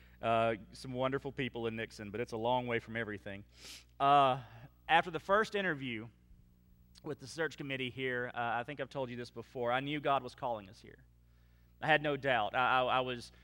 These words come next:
we were open to wherever. Again, it did not matter where God called us, uh, but He was calling us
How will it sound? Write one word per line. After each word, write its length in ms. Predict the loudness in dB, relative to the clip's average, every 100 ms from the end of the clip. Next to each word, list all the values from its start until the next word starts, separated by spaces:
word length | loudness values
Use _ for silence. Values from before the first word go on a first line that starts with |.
| -8
we 120 | -4
were 120 | 0
open 300 | 2 2 2
to 80 | 0
wherever. 560 | 2 2 2 2 -2 -6 -8
Again, 480 | -8 -6 -4 -4 -4
it 100 | -6
did 140 | -6 -4
not 140 | -6
matter 380 | -4 -2 -2 -2
where 160 | -4 -2
God 260 | -2 -4
called 340 | -2 0 0 -2
us, 340 | -10 -16 -20 -20 -20 -20 -2
uh, 200 | 4 4
but 160 | 4 0
He 280 | 0 -2 -2
was 260 | -2 -4
calling 520 | -6 0 2 2 -2 0
us 340 | -2 -2 -18